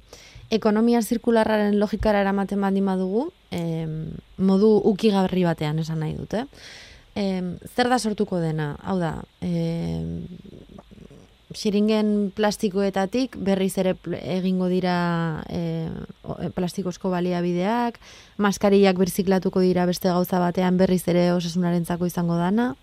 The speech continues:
Eh, nola, nola gauzatuko da? Hau da, iruditerian ikusteko, ekonomian zirkularra nola gaur, gertatuko da, nola gauzatuko da?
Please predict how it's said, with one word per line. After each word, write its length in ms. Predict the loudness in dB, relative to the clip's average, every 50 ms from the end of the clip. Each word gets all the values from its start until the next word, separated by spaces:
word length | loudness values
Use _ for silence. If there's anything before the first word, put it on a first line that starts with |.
| _
Eh, 560 | -4 -2 0 0 2 0 0 0 -2 -4 -4 -6 -10 _ -20 -20 -20 -20 -20 -20 -20 -20 -20 -20 -20 -14 _ 6
nola, 540 | 8 10 12 12 12 10 10 10 10 8 8
nola 280 | 8 8 8 8 6
gauzatuko 580 | 6 6 4 4 4 2 2 0 0 0 0 0
da? 160 | 0 -2 -2 0 0
Hau 100 | 2 2
da, 160 | 2 2 -2 -4 -10 -20 -20 -20 -20 -20 _ _ _ _ _ _ -20 -6 _ 2
iruditerian 880 | 4 6 6 8 8 6 6 8 6 8 8 8 8 8 6 4 2 0 -4 -4 0
ikusteko, 720 | 0 0 2 0 -2 0 0 -2 -2 -2 -4 -6 -6 -6 -8 -12 _ _ -20 -20 _ _ _ _ -20 -20 _ _ -2
ekonomian 480 | 0 4 4 6 8 8 8 8 6
zirkularra 680 | 6 4 2 2 6 6 6 6 6 6 4 2 2 0 -6 -18 -20 _ _ 4
nola 600 | 8 10 10 12 12 10 10 10 8 8 6 4 0
gaur, 380 | -2 0 2 4 4 4 4 4
gertatuko 520 | 4 6 6 6 4 2 0 0 0 0
da, 100 | 0 2
nola 200 | 2 2 2 4
gauzatuko 460 | 2 2 2 2 0 0 0 -2 -4
da? 140 | -8 -8 -12